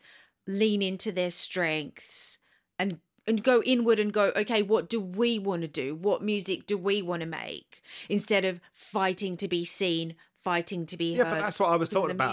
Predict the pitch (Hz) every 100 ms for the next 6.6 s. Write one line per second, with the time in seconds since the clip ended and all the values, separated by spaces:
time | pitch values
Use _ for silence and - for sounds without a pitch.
0 | 139 139 160 143 131 120 131 156 107 92
1 | 95 87 127 131 113 - 131 120 262 403
2 | 226 160 110 110 113 101 110 123 67 -
3 | - - - 220 175 160 - 131 123 92
4 | 85 90 90 131 - 220 220 208 123 131
5 | 127 202 165 175 175 147 139 - 139 139
6 | - 123 110 117 101 110